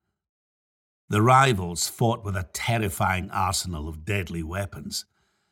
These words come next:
This included hatchets, swords, machetes, knives, bottles, sharpened combs, bicycle chains, and even lengths of rope with heavy bolts attached, not unlike the South American bolas.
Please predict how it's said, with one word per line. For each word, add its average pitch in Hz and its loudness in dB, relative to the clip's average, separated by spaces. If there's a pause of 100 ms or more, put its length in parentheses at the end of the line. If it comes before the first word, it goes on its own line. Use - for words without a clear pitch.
(160)
This 127 6
included 104 0
hatchets, - 0 (100)
swords, 107 2 (240)
machetes, 117 0
knives, 113 2
bottles, 117 -2 (240)
sharpened 120 2
combs, 110 4 (280)
bicycle 120 2
chains, 110 0 (220)
and 113 4
even 107 4
lengths 117 0
of 101 0
rope 113 2
with 98 -6
heavy 107 0
bolts 113 -2
attached, - -8 (300)
not 131 6
unlike 113 2
the 104 -4
South 104 0
American 98 -2
bolas. 117 -2